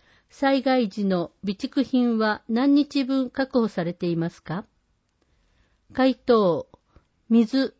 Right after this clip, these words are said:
食料の備蓄については、市内想定避難者数の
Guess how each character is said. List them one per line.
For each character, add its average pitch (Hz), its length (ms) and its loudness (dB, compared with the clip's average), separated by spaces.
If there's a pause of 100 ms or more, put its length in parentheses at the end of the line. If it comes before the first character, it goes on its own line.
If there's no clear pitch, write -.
(120)
食 240 340 0
料 254 260 4
の 190 280 0
備 208 120 -6
蓄 294 260 -2
に 285 160 4
つ 285 160 -6
い 254 100 -2
て 196 200 -2
は、 165 300 -2 (400)
市 285 240 0
内 208 320 2
想 277 320 0
定 277 240 0
避 247 200 -4
難 269 220 2
者 277 180 0
数 202 320 -4
の 165 280 -2